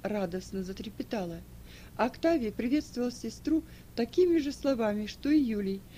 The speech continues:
назвав ее сестрой во Христе. «О, Вивия, когда я услышал о твоем обращ-, обращении,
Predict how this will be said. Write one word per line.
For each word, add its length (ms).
назвав 540
ее 240
сестрой 500
во 80
Христе. 580
«О, 220
Вивия, 680
когда 260
я 180
услышал 480
о 60
твоем 340
обращ-, 320
обращении, 840